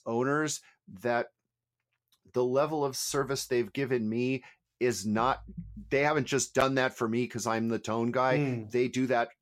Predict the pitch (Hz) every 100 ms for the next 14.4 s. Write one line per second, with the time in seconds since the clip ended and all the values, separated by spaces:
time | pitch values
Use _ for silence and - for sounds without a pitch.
0 | _ _ - 120 120 127 127 113 - -
1 | 127 117 131 113 120 113 104 - 113 -
2 | 131 135 123 110 110 - 127 - 120 120
3 | - 90 85 113 131 135 131 117 117 120
4 | 143 143 _ _ _ 117 127 123 - 131
5 | 127 120 - 123 123 120 123 117 117 120
6 | 120 107 92 104 120 151 151 127 104 113
7 | 107 104 107 104 110 107 123 131 127 123
8 | 135 123 123 - 120 117 117 117 107 -
9 | _ _ - 120 - 123 113 113 - -
10 | 113 - 135 127 127 110 117 120 - 120
11 | 117 - 127 123 120 _ _ _ 117 110
12 | - 104 120 113 113 - 104 110 113 -
13 | 113 110 107 104 107 101 104 95 - 135
14 | 147 143 107